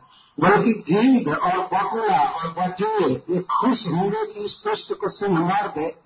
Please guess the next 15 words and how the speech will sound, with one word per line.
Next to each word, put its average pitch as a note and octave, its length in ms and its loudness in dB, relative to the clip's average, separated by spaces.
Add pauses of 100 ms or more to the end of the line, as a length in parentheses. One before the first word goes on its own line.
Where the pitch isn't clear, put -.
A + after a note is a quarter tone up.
(460)
मार A3 320 6
देगा G#3+ 280 2
और G#3+ 200 -2
खा G#3 260 2
करके G3+ 220 -2
कुछ - 360 -4
छोड़ेगा F#3+ 360 0
तो F3+ 140 -6
हम D#3 200 0
भी E3+ 100 -2
खाएंगे। B2 420 -4 (1400)
वो D3+ 80 4
ये E3 120 6
सोचते - 380 0
हैं, - 100 -20